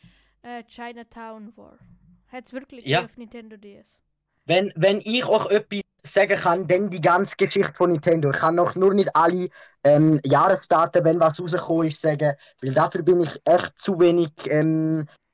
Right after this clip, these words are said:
Speaker 2: Nerd, um das auswendig zu wissen. Aber ich kann auch sagen, welche Konsole in welcher Richtung rausgekommen ist.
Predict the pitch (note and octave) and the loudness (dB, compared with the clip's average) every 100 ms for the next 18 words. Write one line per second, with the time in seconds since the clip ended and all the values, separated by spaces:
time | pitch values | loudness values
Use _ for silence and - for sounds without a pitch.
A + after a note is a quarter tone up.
0 | _ - D#3+ E3 E3+ D3+ - - E3+ D#3 | _ -4 2 4 2 -2 -14 -4 0 0
1 | E3+ D3+ E3 D#3 D3 D#3 D3+ D#3 C#3+ _ | -2 -2 -2 -2 -2 -4 -2 -4 -4 _
2 | _ _ C#3+ D3+ D#3 F3+ E3+ D#3 F#3 F3 | _ _ -4 -2 -2 0 0 0 0 2
3 | E3+ F3+ G3 - F#3+ F#3+ G3 F3+ F#3 F3+ | 2 0 0 -2 -4 -2 0 2 0 0
4 | F3 F3 F3+ D#3 D3 D#3+ - D3+ D#3 D3+ | 0 0 0 -4 -6 -8 -12 -8 -4 -4
5 | C3+ D#3 D3+ D3+ - | -2 -2 0 -2 -6